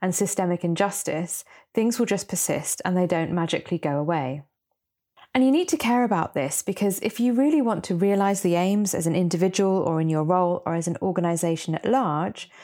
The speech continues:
the aims and objectives that you've set for yourself around improving outcomes for staff from different diverse racial backgrounds, then getting familiar with language, knowing when and how to talk about race, and having honest dialogue is a pivotal part of this process.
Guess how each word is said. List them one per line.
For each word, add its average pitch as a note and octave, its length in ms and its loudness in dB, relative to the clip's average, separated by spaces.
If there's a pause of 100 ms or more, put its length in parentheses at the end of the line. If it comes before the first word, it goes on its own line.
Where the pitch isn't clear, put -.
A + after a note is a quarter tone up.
(300)
the - 100 -2
aims C4+ 280 2
and D4 80 0
objectives A3 520 -2
that - 100 -4
you've E3+ 160 -4
set - 300 -4
for - 80 0
yourself - 440 -2
around E3+ 440 0 (240)
improving F#3+ 760 2
outcomes F#3 640 -4 (260)
for E3+ 540 0 (100)
staff F3 560 -2 (100)
from E3+ 180 -4
different E3 480 -4
diverse E3 640 -2
racial E3+ 300 -2
backgrounds, - 760 -2 (340)
then G3+ 160 0
getting C4+ 300 2
familiar G#3 400 2
with E3 140 0
language, G3 600 0 (240)
knowing A#3+ 380 2
when F#3+ 160 2
and F3+ 120 0
how F3 120 -2
to E3+ 160 -6
talk A#3+ 240 -2
about D#3 260 -2
race, B2+ 360 -4 (240)
and F#3 100 -2
having G3 320 0
honest G3+ 400 0
dialogue D#3+ 460 0
is F3+ 120 -4
a G#3 60 0
pivotal D#3+ 460 -2
part C#3+ 340 -8
of C#3+ 60 -6
this D3 120 -6
process. - 840 -4